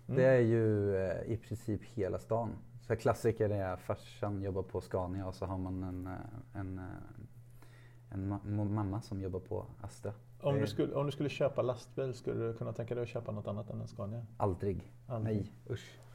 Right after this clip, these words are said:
Speaker 2: Bara Scania som gäller.
Speaker 1: Ja, men hockeylaget?
Speaker 2: S S K, ja.
Speaker 1: Ja.
Speaker 2: Mm.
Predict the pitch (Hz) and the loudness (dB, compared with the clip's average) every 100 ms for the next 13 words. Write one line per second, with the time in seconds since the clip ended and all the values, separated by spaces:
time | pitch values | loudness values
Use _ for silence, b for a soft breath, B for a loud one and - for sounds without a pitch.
0 | B B B 120 113 113 110 101 104 104 | B B B 6 6 6 2 0 -2 -4
1 | 95 104 107 - 120 120 120 147 147 170 | -2 -4 -4 0 2 2 0 2 2 2
2 | - 135 117 117 147 196 - - - - | 2 8 8 8 8 6 2 -10 -14 -14
3 | - 139 - 120 - 175 117 107 - 147 | -4 -2 2 4 10 10 10 6 2 4
4 | 151 156 120 123 | 4 2 2 2